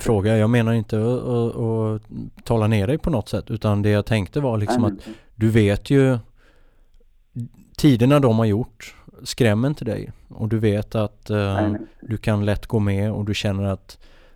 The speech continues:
Speaker 2: fan, det här går för sakta, jag måste dra liksom. Eh, du har det i kroppen. Jag hörde någon annan intervju med dig där du verkligen sa det, att,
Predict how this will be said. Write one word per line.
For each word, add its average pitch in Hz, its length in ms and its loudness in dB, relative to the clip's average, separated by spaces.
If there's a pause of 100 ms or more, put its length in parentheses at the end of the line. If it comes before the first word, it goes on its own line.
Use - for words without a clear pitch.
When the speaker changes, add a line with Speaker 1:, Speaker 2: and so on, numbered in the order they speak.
Speaker 2:
fan, 101 260 -2
det 95 80 -2
här 101 100 0
går 113 140 -2
för 107 140 -8
sakta, - 460 -8
jag 107 120 -6
måste 117 300 -6
dra 104 340 -2
liksom. - 440 -12 (160)
Eh, 98 500 -8 (200)
du 107 260 -4
har 107 240 0
det 143 100 0
i 101 40 0
kroppen. 113 520 -2
Jag 110 140 2
hörde 110 220 0
någon 107 180 0
annan 110 260 0
intervju 120 360 0
med 107 120 0
dig 98 160 0
där 101 320 -4
du 98 60 -4
verkligen 98 440 -6
sa 110 240 -6
det, 98 120 -6
att, - 180 -14